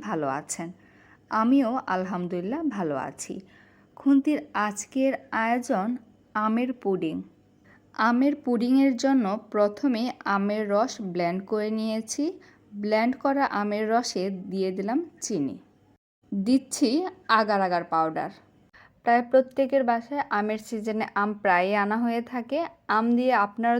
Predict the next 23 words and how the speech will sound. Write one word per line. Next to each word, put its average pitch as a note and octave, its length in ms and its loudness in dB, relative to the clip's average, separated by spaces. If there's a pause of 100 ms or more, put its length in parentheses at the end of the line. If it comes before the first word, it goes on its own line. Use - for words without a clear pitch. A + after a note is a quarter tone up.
তৈরি B3 220 2
করতে C4 320 2
পারেন A#3+ 380 2 (340)
আমের G3+ 280 0
পুডিং। D#3 340 -6 (840)
আমের A#3+ 400 6
রসে D4+ 340 2
সামান্য G3 380 0 (120)
পানি F3+ 260 4
দিচ্ছি। D#3 440 -6 (420)
আমের A#3+ 400 6
রসের C#4 320 -2
সাথে D4 220 -2 (140)
পানি G#3+ 360 4
দিয়ে A#3 220 2
রস G3 320 6
যত F3 220 -2 (120)
বেশি G#3+ 220 -4 (100)
পাতলা G3 340 2
করা A3+ 280 2
যাবে, A#3+ 380 2 (240)
এই A3 200 4
রস G#3 240 4